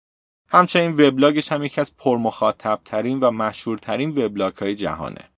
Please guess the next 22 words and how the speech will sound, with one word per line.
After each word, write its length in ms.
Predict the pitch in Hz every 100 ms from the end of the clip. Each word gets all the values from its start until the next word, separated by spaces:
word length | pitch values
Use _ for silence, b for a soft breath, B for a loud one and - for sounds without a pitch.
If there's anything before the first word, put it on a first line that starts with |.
| -
و 320 | 95 92 87
روزانه 540 | 98 98 98 92 101
وبلاگش 580 | 101 98 98 107 123 117
رو 60 | 107
به 140 | 92
روز 240 | 87 85 78
نگه 400 | 67 60 - -
می‌داره. 340 | 50 55 - _ _ _ _ _ _ _
جالبی 340 | 190 196 202
منسون 540 | 269 185 147 135 180 185
اینه 180 | 185 180
که 120 | 190
دیدگاه 680 | 156 139 127 120 139 156
خاصی 520 | 165 - 147 143 - 104
نسبت 420 | 107 - 120 139
به 120 | 147
زندگی 640 | 120 110 101 98 98 101
و 140 | 107 147
شرایط 440 | - 139 151 -
زندگی 540 | 165 139 113 104 127 -
امروزمون 720 | 117 98 95 98 90 78 76
داره 360 | 67 58 50 50